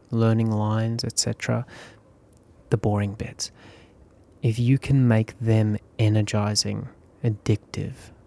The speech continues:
fun, you'll want to keep showing up. And if you keep showing up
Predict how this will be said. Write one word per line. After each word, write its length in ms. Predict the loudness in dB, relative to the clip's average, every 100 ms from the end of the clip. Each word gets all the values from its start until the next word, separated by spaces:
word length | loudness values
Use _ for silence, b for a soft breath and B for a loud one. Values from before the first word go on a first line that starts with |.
| -14
fun, 600 | -10 -4 -2 -2 -4 -10 -18 B B B B B B _ _ _ _ _
you'll 300 | 4 6 6
want 280 | 4 4 4
to 100 | -2
keep 280 | -4 -6 -4
showing 480 | -4 -4 -4 -6 -6
up. 420 | -6 -8 -10 -14 -14 _ _ _ _ _ _ _ _ _ _ _ _ -14 -10 -10 2
And 180 | 4
if 100 | 4
you 260 | 4 4 4
keep 300 | 4 0 0
showing 480 | -2 0 2 2 2
up 420 | 2 -2 -6 -12